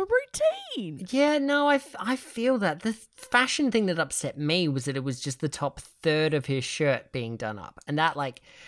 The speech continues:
Speaker 2: it felt like the inverse of what you normally do. You leave the top few buttons open and you button it down. And they were like, "No, let's shock the world. Bottom open,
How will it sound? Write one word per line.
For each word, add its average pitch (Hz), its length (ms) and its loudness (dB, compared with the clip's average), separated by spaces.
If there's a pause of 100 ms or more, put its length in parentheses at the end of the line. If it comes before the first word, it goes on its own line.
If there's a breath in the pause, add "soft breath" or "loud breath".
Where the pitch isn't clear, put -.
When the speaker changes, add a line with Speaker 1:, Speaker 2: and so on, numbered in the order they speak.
(140 loud breath)
Speaker 2:
it 196 240 -2
felt 190 200 4
like 190 140 2
the 160 140 -2
inverse 151 400 2
of 175 60 0
what 147 160 -2
you 143 80 -2
normally 131 300 -2
do. 127 80 -2
You 139 160 -2
leave 123 160 -2
the 120 80 -8
top 123 340 -6
few 127 160 -4
buttons 117 460 -6
open 120 360 -4
and 127 160 -4
you 113 120 -8
button 131 320 -6
it 120 100 -16
down. 135 320 -4
And 151 80 -4
they 139 140 -2
were 139 80 -2
like, 117 180 -4
"No, 135 520 2 (380 soft breath)
let's 151 460 0
shock - 720 2
the 151 260 0
world. 120 680 0 (240)
Bottom 147 360 4
open, 208 580 8